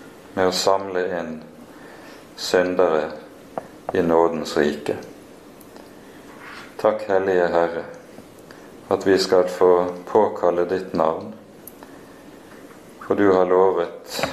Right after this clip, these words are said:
å være med oss alle dager inntil verdens ende. Og derfor ber vi deg, Herre, vær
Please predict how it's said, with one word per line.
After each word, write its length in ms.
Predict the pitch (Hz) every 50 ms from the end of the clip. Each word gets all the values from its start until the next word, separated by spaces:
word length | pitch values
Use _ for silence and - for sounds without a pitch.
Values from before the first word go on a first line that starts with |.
| - -
å 60 | 90 87
være 300 | 85 90 90 90 90 90
med 300 | 90 92 90 85 82 90
oss 200 | 90 82 80 - - - - - - -
alle 240 | - 101 98 98 98 92
dager 380 | 92 90 92 90 90 90 87 87 92 92
inntil 340 | 92 90 90 - 95 92
verdens 480 | 90 87 87 85 80 78 80 78 78 - - 85
ende. 300 | 76 73 73 71 - - - - - - - - - - - - - - - - - - - - - - - - - - - - - - - -
Og 80 | - 87 87
derfor 260 | 101 95 - - 95
ber 220 | 87 92 92 90 85 82
vi 60 | 80 78
deg, 160 | 80 78 78 76
Herre, 300 | 76 76 73 73 78 - - - - - - - - - - - - - - - - - - - - - - - - - -
vær 180 | 107 104 107